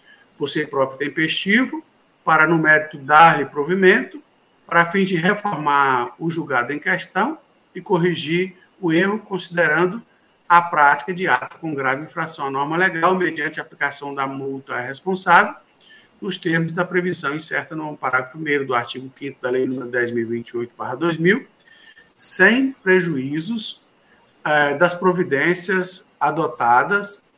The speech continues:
eh, ou sugeridas no voto que foi vencido no respectivo aresto. É, atuando como fiscal da lei, eu atuei no processo,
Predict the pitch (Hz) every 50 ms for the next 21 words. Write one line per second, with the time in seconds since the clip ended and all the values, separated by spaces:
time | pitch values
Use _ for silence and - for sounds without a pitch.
0 | _ _ _ - 139 135 131 131 127 131 - 143 156 185 180 - - 170 139 -
1 | 139 127 120 120 127 139 139 170 165 160 165 175 165 139 123 123 123 120 - -
2 | - 156 151 151 - - _ _ - - - 147 - - 147 139 139 165 185 175
3 | 175 - - - 190 208 190 151 143 123 123 131 127 123 127 123 143 143 - -
4 | - 151 - - - 139 131 160 175 - 202 85 - - - _ _ _ _ _
5 | _ - - - - - - - - _ _ _ - - 135 139 139 135 135 131
6 | 131 127 123 127 120 120 - - - - 170 165 - 202 190 180 175 165 151 139
7 | - - 143 147 147 - 156 - - - 131 117 127 131 160 185 175 160 160 180
8 | 202 226 214 170 143 - 131 127 - - 139 131 135 131 127 123 - - 165 170
9 | 165 - 165 160 185 202 196 - - 185